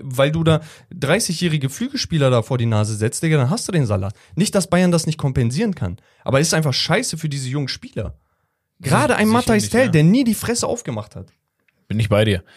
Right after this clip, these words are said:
Speaker 2: Ähm, ich wollte noch mal den Vincent Kompany shoutouten. Auch einen neuen Rekord gebrochen.
Speaker 1: Und die Saison ist lang. Das will ich ergänzen. Ich
Speaker 2: Ja.
Speaker 1: weiß, der wird auf seine Zeit kommen, aber Digga, das ist immer dasselbe.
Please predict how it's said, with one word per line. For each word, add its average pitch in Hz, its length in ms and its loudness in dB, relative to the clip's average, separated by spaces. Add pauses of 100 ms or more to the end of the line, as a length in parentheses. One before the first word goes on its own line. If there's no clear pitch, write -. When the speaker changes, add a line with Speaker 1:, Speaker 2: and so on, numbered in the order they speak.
(580)
Speaker 2:
Ähm, 104 540 0
ich 110 140 -4
wollte 131 160 2
noch 127 100 2
mal 123 340 4
den 110 460 -2
Vincent 120 500 -2
Kompany 110 640 -2 (100)
shoutouten. 117 720 0 (180)
Auch 110 240 -4
einen 117 240 -4
neuen 113 200 0
Rekord 117 360 -2
gebrochen. 147 440 -2 (200)
Speaker 1:
Und 160 160 2
die 196 80 0
Saison 165 320 2
ist 151 140 0
lang. 127 340 0
Das 127 220 -2
will 165 100 2
ich 156 140 0
ergänzen. 120 400 0
Ich 107 100 -6
Speaker 2:
Ja. 123 60 2
Speaker 1:
weiß, 143 160 0
der 123 120 0
wird 123 140 0
auf 120 140 2
seine 120 260 2
Zeit 113 280 -4
kommen, 123 220 0
aber 101 200 0
Digga, 113 320 0
das 104 340 -4
ist - 60 -14
immer 120 180 2
dasselbe. 104 540 -4